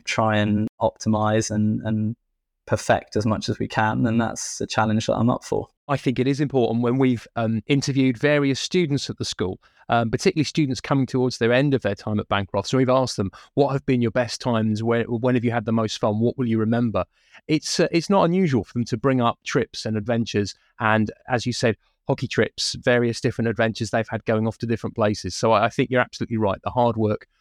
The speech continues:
Speaker 2: that you put in, um, organising these trips, it does pay off and it does give children memories they will take with them.
Speaker 1: Wow, that's very kind of you.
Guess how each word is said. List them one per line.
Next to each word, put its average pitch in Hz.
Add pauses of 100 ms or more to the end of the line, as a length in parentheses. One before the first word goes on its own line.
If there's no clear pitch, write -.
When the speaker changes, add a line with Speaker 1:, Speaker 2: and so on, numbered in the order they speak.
(140)
Speaker 2:
that -
you 123
put -
in, 101 (220)
um, 104
organising 110 (140)
these 104
trips, - (180)
it 101
does 113
pay -
off 101
and 104
it 95
does 104
give -
children 101
memories 98
they 104 (100)
will 101
take -
with 110
them. 98 (160)
Speaker 1:
Wow, 113
that's -
very 110
kind 107
of 107
you. 104